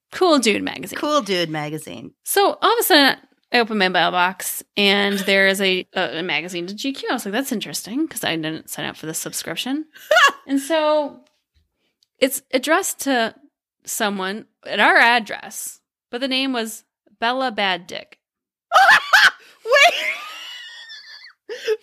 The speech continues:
Speaker 2: <laughs> Bella Bad Dick?
Speaker 1: Bad Dick.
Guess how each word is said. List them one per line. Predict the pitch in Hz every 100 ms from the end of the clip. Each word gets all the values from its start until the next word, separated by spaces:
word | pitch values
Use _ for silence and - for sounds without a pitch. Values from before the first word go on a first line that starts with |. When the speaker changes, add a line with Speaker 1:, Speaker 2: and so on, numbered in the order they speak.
| - - _ _ _ _ _ _
Speaker 2:
<laughs> | 640 - 659 - - - - 605 _ -
Bella | 453 453 539 554 480 _
Bad | - 339 320 427 -
Dick? | 554 698 807 807 - - - - - - _ _ _ _
Speaker 1:
Bad | 240 233 208
Dick. | - - -